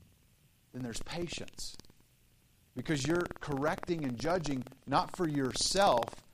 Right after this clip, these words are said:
but for their benefit. And you're willing to walk alongside them and wait patiently and work with them and encourage them, exhort them, he says there,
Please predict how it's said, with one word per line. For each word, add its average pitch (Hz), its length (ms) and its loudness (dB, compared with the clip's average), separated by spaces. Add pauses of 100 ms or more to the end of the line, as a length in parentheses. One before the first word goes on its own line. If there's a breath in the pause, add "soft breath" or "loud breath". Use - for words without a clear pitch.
(140 soft breath)
but - 180 -6
for 147 140 -4
their 135 260 0
benefit. 107 640 -6 (1300)
And 107 100 -10
you're 127 100 -2
willing 156 320 2
to 131 100 -4
walk 127 320 -2
alongside 120 680 -2
them 110 180 -6
and 101 180 -6
wait 123 300 -2
patiently 113 680 -6
and 98 200 -8
work 135 360 -4
with 131 180 -6
them 113 220 -4 (320 loud breath)
and 135 100 0
encourage 180 800 4
them, 117 200 -2
exhort 117 500 -4
them, 131 140 -6
he 120 80 -6
says 113 260 -4
there, 110 200 -6